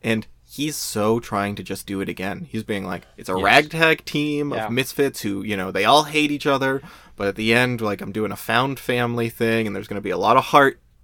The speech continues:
Speaker 1: despite the, like, the, the, the meanness of the jokes." And, like, it does not work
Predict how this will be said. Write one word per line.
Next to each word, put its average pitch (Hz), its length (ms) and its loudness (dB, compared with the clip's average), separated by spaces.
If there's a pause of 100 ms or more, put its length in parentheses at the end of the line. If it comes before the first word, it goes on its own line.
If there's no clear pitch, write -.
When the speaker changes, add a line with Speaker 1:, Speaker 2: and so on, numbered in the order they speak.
(140)
Speaker 1:
despite 113 500 0
the, 104 160 0
like, 98 280 -4
the, - 120 -6 (400)
the, 113 140 0
the 110 140 -4
meanness 113 560 -2
of 110 100 -6
the 107 80 -6
jokes." 123 420 -4 (240)
And, 101 160 -4
like, 95 200 -6
it 110 80 0
does 110 180 0
not 101 160 0
work 104 320 -6